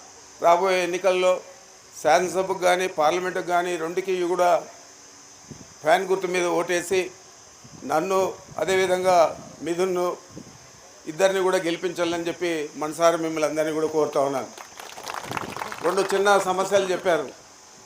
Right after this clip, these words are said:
తూర్పు మొగసాల దగ్గర బసవేశ్వర సర్కిల్ చేయమని చెప్పి మన నాగరాజర్స్ గారు, అదేవిధంగా కాంపౌండ్ వాల్ బరియల్ గ్రౌండ్కి అడిగాడు.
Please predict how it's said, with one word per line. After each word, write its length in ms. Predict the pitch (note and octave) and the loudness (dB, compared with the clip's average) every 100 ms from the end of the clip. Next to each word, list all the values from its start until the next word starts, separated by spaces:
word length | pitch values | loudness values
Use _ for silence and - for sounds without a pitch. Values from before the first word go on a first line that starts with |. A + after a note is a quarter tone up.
| - - - - | -20 -20 -12 0
తూర్పు 220 | G3+ F#3+ | 0 2
మొగసాల 360 | G3+ F#3 G#3 F#3+ | -2 4 4 4
దగ్గర 440 | F#3 F#3 F#3 E3 - - - - - D#3+ | 4 6 8 8 4 -6 -20 -20 -6 -4
బసవేశ్వర 560 | D#3+ G#3 F#3+ F#3+ F#3 F3 | 0 0 0 0 0 0
సర్కిల్ 680 | E3+ - F#3 E3 C#3 - F3+ | -4 -4 -4 -4 -8 -6 -4
చేయమని 280 | F3+ F3+ | -2 -2
చెప్పి 400 | E3+ F3 F3 E3 - C#3+ | -4 -2 -4 -4 -10 -4
మన 240 | E3 E3 | 0 2
నాగరాజర్స్ 640 | D#3 E3 E3+ E3 D#3+ - | 2 2 2 0 -2 -2
గారు, 340 | E3 D#3 D#3+ D#3 - - - - - - - - - - | -2 -2 -2 -6 -14 -20 -20 -20 -20 -20 -20 -20 -20 -4
అదేవిధంగా 920 | - D#3 G3 G3 F#3 F#3 F#3 F3 - - - - - - - - | 0 2 2 2 2 2 4 4 4 -4 -18 -20 -20 -20 -6 2
కాంపౌండ్ 400 | F#3 F#3+ G3 F#3+ | 4 4 2 4
వాల్ 200 | F3+ F3+ | 4 4
బరియల్ 340 | D#3+ F#3+ F#3+ | 0 0 0
గ్రౌండ్కి 300 | F3 F3 D#3+ | -2 -2 -2
అడిగాడు. 420 | E3 E3 D#3+ D#3+ | -2 0 0 0